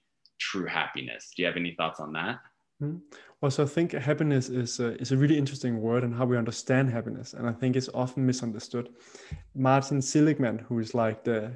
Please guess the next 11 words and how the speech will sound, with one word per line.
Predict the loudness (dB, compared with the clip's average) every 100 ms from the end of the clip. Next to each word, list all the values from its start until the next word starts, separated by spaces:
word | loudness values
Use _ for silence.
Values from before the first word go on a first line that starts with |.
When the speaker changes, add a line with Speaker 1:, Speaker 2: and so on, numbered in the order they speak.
| -12
Speaker 2:
called | -2 0
the | 0
father | 2 6 6 6
of | 2 2
positive | 0 0 0
psychology, | -4 -8 0 2 2
is | 0
a | -2
very | 0 2
known | 0 -2
psychologist, | -6 -6 -4 -2 -4 -10